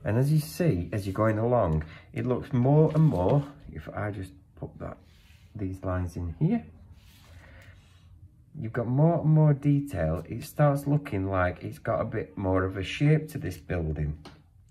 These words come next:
And you can also see where things go away from you and how it comes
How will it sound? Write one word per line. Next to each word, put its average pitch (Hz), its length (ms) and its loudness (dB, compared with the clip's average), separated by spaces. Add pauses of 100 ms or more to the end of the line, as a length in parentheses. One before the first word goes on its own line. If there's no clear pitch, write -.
(500)
And 120 140 2
you 127 40 -2
can 135 120 -2
also 147 280 4
see 135 240 -2
where 104 200 0
things 92 420 -6 (240)
go 92 120 -6
away 87 360 -2
from 123 220 -6
you 156 160 0 (340)
and 90 100 -4
how 98 300 -4
it 90 160 -8
comes 92 260 -6